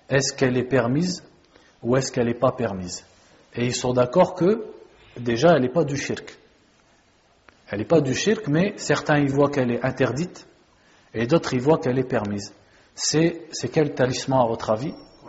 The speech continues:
C'est les talismans du Coran. C'est-à-dire, si quelqu'un, par exemple, il écrit Ayatul Kursi dans un papier et il le porte dans sa poche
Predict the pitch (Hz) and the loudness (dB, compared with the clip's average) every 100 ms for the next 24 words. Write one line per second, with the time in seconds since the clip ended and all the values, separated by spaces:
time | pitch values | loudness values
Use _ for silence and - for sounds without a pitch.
0 | - - - - - - - 117 107 107 | -20 -20 -20 -20 -18 -16 -8 -4 -4 2
1 | 131 120 - 143 113 - 113 87 - - | 2 2 0 0 -2 -4 -4 -2 -6 -10
2 | - - - - _ - 131 147 135 127 | -20 -20 -20 -20 _ -4 2 4 4 0
3 | - 170 160 143 143 131 135 123 120 156 | -2 0 2 2 2 2 2 2 -2 -4
4 | 135 120 131 - 135 135 127 123 123 - | -2 0 0 -2 -4 -2 -2 -2 -6 -6
5 | 110 - 151 135 113 117 120 - 139 185 | -8 -4 -2 -2 0 0 0 0 -2 -4
6 | - - - - - 135 139 135 113 - | -6 -20 -20 -12 -2 0 0 0 -2 -4
7 | - - _ _ _ _ _ _ 123 120 | -12 -20 _ _ _ _ _ _ 0 2
8 | 123 - 123 117 - | 2 2 -2 -2 -6